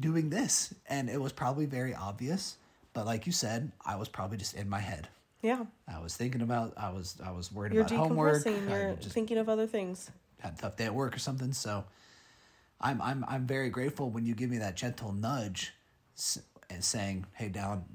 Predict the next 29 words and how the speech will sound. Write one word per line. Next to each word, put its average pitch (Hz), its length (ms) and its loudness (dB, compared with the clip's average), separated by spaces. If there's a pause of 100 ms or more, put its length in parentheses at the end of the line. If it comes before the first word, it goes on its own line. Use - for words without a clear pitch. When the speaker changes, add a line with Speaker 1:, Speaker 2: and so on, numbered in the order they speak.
(120)
Speaker 1:
do 117 100 -4
you 110 100 -2
mind, 98 400 -2 (400)
you 98 100 -8
know, 85 160 -8 (520)
getting 107 160 -2
Archie 95 260 -2
out 82 120 -4
the 85 40 -8
door," 80 180 -6
or 90 40 -6
something 85 240 -4
like 87 100 -10
that, 90 220 -6
or, 90 200 -4
you 104 120 -6
know, 87 180 -4
taking 98 280 -6
him 92 100 -4
out, 90 320 -4
or 90 220 -8
helping 104 280 -2
with, 92 180 -6 (140)
helping 104 300 -4
Oakley 101 240 -4
with 95 140 -6
the 107 40 -6
bath. 90 360 -4 (320)
Speaker 2:
Mm-hmm. 196 240 -8